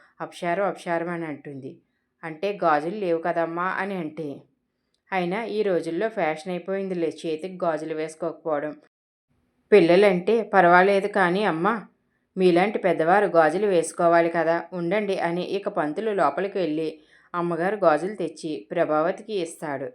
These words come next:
ఇక ప్రభావతి ఆ గాజులు వేసుకుని ఆనందపడుతుంది. కానీ పంతులు పెద్దవారు అన్నందుకు, "ఏంటి వదినా, ఇక నేనే మరీ పెద్దదానిలా కనిపిస్తున్నానా?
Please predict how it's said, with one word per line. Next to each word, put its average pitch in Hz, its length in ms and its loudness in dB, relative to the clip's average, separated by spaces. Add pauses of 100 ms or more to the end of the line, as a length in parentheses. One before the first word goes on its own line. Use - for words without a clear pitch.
(120)
ఇక 202 140 -6
ప్రభావతి 170 640 0
ఆ 185 120 0 (140)
గాజులు 165 320 -2
వేసుకుని 160 420 -4 (420)
ఆనందపడుతుంది. 160 840 -4 (140)
కానీ 165 320 0
పంతులు 202 440 -4
పెద్దవారు 156 580 0
అన్నందుకు, 175 560 -4 (520)
"ఏంటి 175 380 0
వదినా, 175 380 -2 (640)
ఇక 214 180 -8 (840)
నేనే 190 380 -4 (400)
మరీ 170 260 -2
పెద్దదానిలా 165 640 -2
కనిపిస్తున్నానా? 170 920 -6